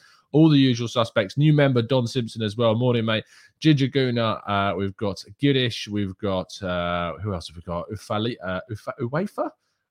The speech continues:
Uefo? I'm gonna go over Uefa. Apologies if that's wrong. <laughs> Uh, Rasta Varies, Essex Bloke. Uh, yeah, le-, less said about last night, the bet. We're not gonna, we're not gonna talk about the Tottenham game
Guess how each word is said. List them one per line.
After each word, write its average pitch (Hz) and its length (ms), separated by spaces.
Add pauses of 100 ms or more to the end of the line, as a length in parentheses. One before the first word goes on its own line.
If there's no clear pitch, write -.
(160)
Uefo? 208 540
I'm - 300
gonna 135 100
go 117 120
over 98 140
Uefa. 87 440
Apologies 95 480
if 82 100
that's 80 240
wrong. 80 260 (160)
<laughs> 156 240 (400)
Uh, 117 180
Rasta 147 300
Varies, 113 640
Essex 117 360
Bloke. 92 500 (100)
Uh, 92 480
yeah, 92 280
le-, 139 160
less 180 200
said 156 120
about 113 240
last 98 260
night, 78 120
the 82 60
bet. 80 160
We're 135 80
not 139 100
gonna, 110 160
we're 156 100
not 170 100
gonna 123 120
talk - 300
about 73 200
the - 60
Tottenham 71 340
game 67 200